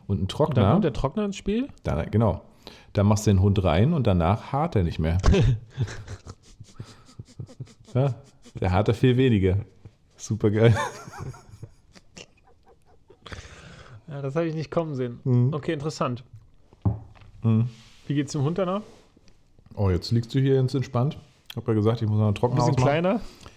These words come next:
Speaker 1: Ja, genau. Aber es ist auch eine angenehme Wärme. Und, ähm, ja, grad im Winter.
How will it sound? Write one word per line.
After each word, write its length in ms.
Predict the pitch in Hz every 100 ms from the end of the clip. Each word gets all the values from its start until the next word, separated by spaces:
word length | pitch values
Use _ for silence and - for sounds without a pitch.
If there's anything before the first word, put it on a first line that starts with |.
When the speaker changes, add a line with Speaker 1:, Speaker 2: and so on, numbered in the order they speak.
| _
Speaker 1:
Ja, 260 | 82 78 98
genau. 420 | 98 95 104 95 101
Aber 420 | 95 98 98 95 - -
es 140 | 110 -
ist 160 | 107
auch 140 | 127 113
eine 160 | 110
angenehme 440 | 90 120 104 98 87
Wärme. 300 | 92 117 120 - - - - _ _ _ _ -
Und, 280 | 107 98 95
ähm, 420 | 98 95 92 92 - _ _ -
ja, 200 | 87 92
grad 220 | 87 85
im 120 | 87
Winter. 300 | 95 95 73